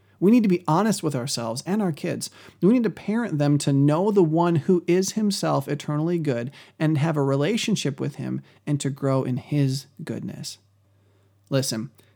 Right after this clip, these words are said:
if your kids are inherently good, they don't need God.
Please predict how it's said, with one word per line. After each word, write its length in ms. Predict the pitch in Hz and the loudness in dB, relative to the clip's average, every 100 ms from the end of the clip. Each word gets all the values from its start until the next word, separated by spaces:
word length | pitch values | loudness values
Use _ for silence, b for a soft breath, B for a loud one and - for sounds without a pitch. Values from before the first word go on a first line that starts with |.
| b | b
if 160 | 139 | -2
your 80 | 160 | 0
kids 340 | 143 - 208 202 | -2 -2 -2 0
are 160 | 170 | 0
inherently 520 | 147 - 147 151 143 | 0 0 -2 0 -2
good, 400 | 127 123 127 147 - _ _ _ _ _ | 0 0 0 -2 -4 _ _ _ _ _
they 300 | 120 127 139 | -6 0 2
don't 300 | 165 165 139 | 4 2 4
need 480 | 143 151 131 120 135 | 6 6 4 0 -2
God. 500 | 135 123 107 107 | -2 -2 -6 -8